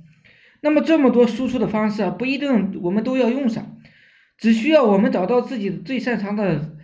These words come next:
就 OK 了。这个不管是做媒体或者是做微商，都是有异曲同工之妙的。当自己的专业受到更多人的关注的时候啊，这个时候你就可以学会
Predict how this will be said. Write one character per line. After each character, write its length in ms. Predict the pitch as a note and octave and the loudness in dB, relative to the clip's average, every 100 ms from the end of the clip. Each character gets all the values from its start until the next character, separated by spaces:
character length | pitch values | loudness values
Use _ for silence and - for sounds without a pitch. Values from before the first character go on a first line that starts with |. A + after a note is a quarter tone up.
| - | -16
就 180 | - G3+ | -2 0
OK 340 | G3+ A3 G#3+ B3 | 0 0 0 -2
了。 260 | - - - _ _ _ | -2 -8 -20 _ _ _
这 100 | - | -2
个 120 | D4 C#4 | 2 2
不 160 | C#4+ | 2
管 200 | A#3 G3+ | 2 4
是 140 | G3+ C4+ | 2 -2
做 160 | C#4+ | 0
媒 240 | G#3+ G#3+ - | 2 2 0
体 560 | - - D#3+ - - - _ _ _ | -6 -8 -6 -6 -10 -20 _ _ _
或 160 | C4+ B3+ | 0 2
者 120 | G3+ | 2
是 200 | G3+ F#3+ | 2 -2
做 240 | - B3+ | 0 2
微 180 | A#3 C4 | 2 0
商， 380 | C#4 C4+ - - _ | 0 -2 -6 -16 _
都 140 | C#4+ | -6
是 160 | C4+ C#4 | -2 0
有 140 | F#3+ | 2
异 180 | F3+ B3 | 2 0
曲 220 | A3+ G3 | -4 -6
同 220 | E3 E3+ F#3+ | -6 -6 -4
工 180 | B3+ | -2
之 80 | A#3 | -2
妙 240 | B3+ C4+ G3 | 0 0 -2
的。 180 | - - - _ _ _ _ _ _ _ - | -6 -14 -20 _ _ _ _ _ _ _ -2
当 160 | D4 | 0
自 120 | D4+ C#4 | 0 4
己 80 | |
的 120 | A3+ G3 | 6 6
专 240 | A#3 C4+ | 4 2
业 200 | C4+ E3+ | 2 2
受 240 | D#3+ C4+ | 0 -2
到 140 | A3 G3+ | 2 2
更 180 | C4+ B3+ | 2 2
多 100 | C4 | 4
人 120 | A3+ | 4
的 80 | A3+ | 4
关 260 | G#3 B3+ | 2 0
注 120 | B3+ A3+ | 0 0
的 80 | |
时 140 | D#3+ D#3+ | 0 -2
候 80 | D#3 | -2
啊， 200 | D3 - - _ _ | -4 -10 -20 _ _
这 140 | - D#4 | -2 2
个 100 | D4 | 4
时 100 | A3+ | 6
候 120 | A#3+ | 6
你 140 | G3+ | 4
就 120 | F#3+ - | 2 0
可 160 | - | -2
以 240 | B3 A3 E3+ | 2 4 4
学 300 | - - A3 | 2 0 0
会 380 | B3 G#3+ - | 4 4 2